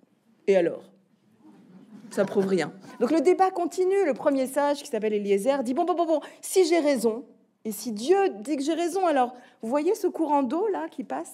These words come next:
la Garonne ? Eh bien, il va couler dans l'autre sens. » Abracadabra, c'est un mot en araméen, donc le Talmud est en araméen, abracadabra, il a fait comme il a dit, tchouk, tchouk, immédiatement, l'eau remonte dans l'autre sens. Et là, les autres sages disent, «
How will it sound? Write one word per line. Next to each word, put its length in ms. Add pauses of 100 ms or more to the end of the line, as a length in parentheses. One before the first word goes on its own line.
la 80
Garonne ? 360 (260)
Eh 60
bien, 260 (120)
il 180
va 320
couler 440 (260)
dans 160
l'autre 340
sens. » 560 (440)
Abracadabra, 920 (400)
c'est 200
un 100
mot 120
en 120
araméen, 440 (380)
donc 120 (200)
le 100
Talmud 360
est 100
en 100
araméen, 420
abracadabra, 840
il 140
a 60
fait 200
comme 160
il 100
a 80
dit, 220
tchouk, 160
tchouk, 220
immédiatement, 720 (360)
l'eau 440
remonte 400
dans 140
l'autre 280
sens. 320
Et 80
là, 140
les 160
autres 240
sages 380
disent, « 400